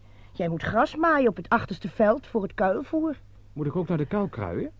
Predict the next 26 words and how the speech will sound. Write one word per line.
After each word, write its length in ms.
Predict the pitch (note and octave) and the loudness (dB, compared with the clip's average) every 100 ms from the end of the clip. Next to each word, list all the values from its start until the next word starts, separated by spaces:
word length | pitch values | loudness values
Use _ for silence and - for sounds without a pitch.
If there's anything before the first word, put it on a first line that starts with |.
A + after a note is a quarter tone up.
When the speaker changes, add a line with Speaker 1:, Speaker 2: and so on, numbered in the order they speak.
| - | -10
Speaker 1:
Ja, 120 | - | -6
natuurlijk. 720 | C3 - A3+ F4+ A#4 - - - - - | -6 -6 -4 -2 -2 -6 -10 -20 -20 -2
Speaker 2:
Wat? 320 | F#3+ D4+ - - - - - - - - | 0 0 -2 -20 -20 -20 -20 -20 -10 2
Moet 160 | C#4+ | 4
ik 60 | B3 | 6
helemaal 300 | C4+ B3 G#3 | 6 6 4
alleen 360 | G3+ C4 G3+ | 4 6 6
maaien 440 | F#3+ C4 C4 F#3+ G3 | 8 6 6 6 6
en 180 | B3+ A#3 | 6 6
kruien 340 | B3 A#3 G#3+ | 6 6 6
en 60 | G#3 | 4
het 100 | - | 4
gras 220 | C#4 B3+ | 4 6
in 80 | F3+ | 6
elkaar 340 | B2+ G#2+ F2 | 6 2 -2
stampen? 380 | - G2+ A#2+ G4 | -4 -6 -4 -4
Speaker 1:
Nou, 180 | A3+ E3+ | -4 -4
daar 140 | D3+ | -4
is 160 | F#3+ G3 | -6 -4
niemand 300 | C#4+ C#4+ C4+ | -2 -2 0
anders. 380 | C4+ B3+ A#3+ - - - - - | 0 0 -4 -8 -20 -20 -14 0
Blikkie 280 | F3+ F#3+ | 0 0
staat 240 | - A3 A3 | 0 0 0
op 100 | G#3 | 2
wacht 400 | G3+ B2+ - - - - | 2 2 -4 -16 -20 -6
en 120 | F3 | 0